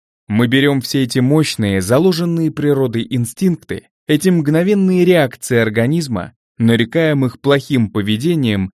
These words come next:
и делаем все возможное, чтобы их заглушить. Это очень печально. Вся эта природная энергия, стимулы, интуиция, действия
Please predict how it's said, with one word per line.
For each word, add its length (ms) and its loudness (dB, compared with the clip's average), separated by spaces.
и 100 -2
делаем 420 2
все 240 0
возможное, 720 0
чтобы 420 -4
их 120 -10
заглушить. 680 -6
Это 300 0
очень 440 -4
печально. 640 -8
Вся 220 -2
эта 260 2
природная 880 0
энергия, 720 -4
стимулы, 640 -4
интуиция, 840 -4
действия 680 -4